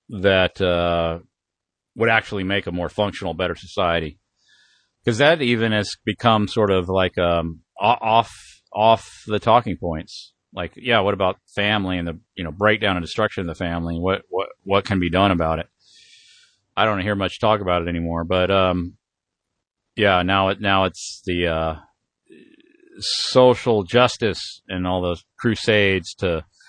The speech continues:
well, everybody's gotta, we've gotta be inclusive, so we gotta take every deviancy that has arisen from the fallout of the sex, drug, and ro-, drugs and rock and roll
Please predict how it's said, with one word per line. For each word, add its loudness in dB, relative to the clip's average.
well, 4
everybody's 4
gotta, 2
we've 0
gotta 2
be -4
inclusive, -2
so -4
we 0
gotta 2
take 0
every 0
deviancy 2
that 4
has 0
arisen 0
from 0
the 0
fallout 4
of -4
the -10
sex, -2
drug, 0
and -4
ro-, -4
drugs 2
and -2
rock 0
and -6
roll 2